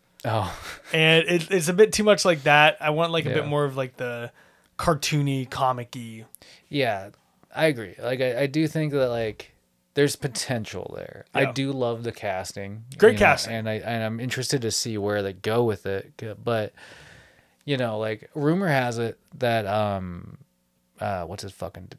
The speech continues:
Speaker 1: what's his fucking dick? Uh, Jason Sudeikis
Speaker 2: Yeah.
Speaker 1: is, is gonna be playing Ted Kord in that series, which Ted Kord is the O G Blue Beetle. So
Speaker 2: Cool.
Speaker 1: he,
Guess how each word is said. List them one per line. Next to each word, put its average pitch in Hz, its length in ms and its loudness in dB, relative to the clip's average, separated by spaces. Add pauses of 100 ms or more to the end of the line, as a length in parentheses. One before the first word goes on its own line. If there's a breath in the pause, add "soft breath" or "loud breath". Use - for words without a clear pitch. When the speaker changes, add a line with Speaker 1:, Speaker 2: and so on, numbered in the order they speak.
Speaker 1:
what's - 180 -12
his - 100 -18
fucking - 320 -18
dick? - 300 -20
Uh, 101 340 -10
Jason 120 380 -4
Sudeikis - 680 -6
Speaker 2:
Yeah. 117 160 -2 (100)
Speaker 1:
is, 110 280 -4
is 107 480 0
gonna 110 180 -2
be 104 80 -2
playing 98 260 -4
Ted 98 320 -6
Kord 98 460 -6 (280)
in 110 120 -12
that 95 160 -10
series, - 520 -12 (340 loud breath)
which - 180 -6
Ted 120 200 2
Kord 107 380 0
is 101 340 -8
the 95 540 -10 (120)
O 113 200 -2
G 107 220 -6
Blue 95 260 -10
Beetle. 87 440 -14
So - 140 -4
Speaker 2:
Cool. 127 120 6
Speaker 1:
he, 101 140 -6